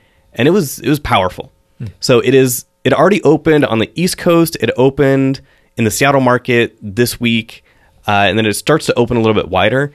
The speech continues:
Speaker 1: This is not gonna be in theaters for long,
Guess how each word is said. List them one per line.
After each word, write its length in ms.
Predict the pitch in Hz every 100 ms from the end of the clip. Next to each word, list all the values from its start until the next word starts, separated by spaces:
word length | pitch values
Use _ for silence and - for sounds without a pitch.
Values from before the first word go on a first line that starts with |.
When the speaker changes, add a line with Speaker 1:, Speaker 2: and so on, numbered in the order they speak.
| _ - _ _ _ _ _ -
Speaker 1:
This 160 | 175
is 60 | 202
not 160 | 208
gonna 120 | 208 175
be 100 | 143
in 100 | 120
theaters 320 | 123 120 117
for 180 | - 104
long, 480 | 104 120 156 185